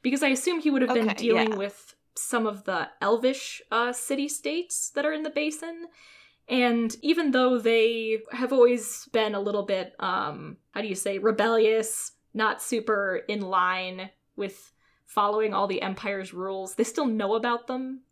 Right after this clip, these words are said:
Speaker 1: They're still nominally under the Empire's control, so you, you, you would have known all that stuff.
Speaker 2: Okay, then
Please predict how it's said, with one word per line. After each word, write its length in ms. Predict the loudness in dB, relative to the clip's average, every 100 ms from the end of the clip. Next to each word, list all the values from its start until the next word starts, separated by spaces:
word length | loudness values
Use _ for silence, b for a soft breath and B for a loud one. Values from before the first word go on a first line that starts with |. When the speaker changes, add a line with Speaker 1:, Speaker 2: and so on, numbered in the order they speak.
| -8
Speaker 1:
They're 100 | -6
still 400 | -4 -2 -2 -2
nominally 760 | -6 0 2 2 -2 -6 -8 -8
under 300 | -6 -6 -4
the 140 | -4
Empire's 420 | -6 -6 -6 -6
control, 480 | -8 -10 -8 -6 -6
so 440 | -8 -6 -6 -6 -12 -4
you, 160 | -2 -2
you, 160 | -6 0
you 100 | 4
would 100 | 4
have 80 |
known 180 | 2 -6
all 100 | -8
that 140 | -10 -14
stuff. 340 | -18 -20 _ _ _ _ _ _ _ _ _ _ _ _ 0
Speaker 2:
Okay, 440 | 0 2 -2 -4 -4
then 460 | 0 0 0 -6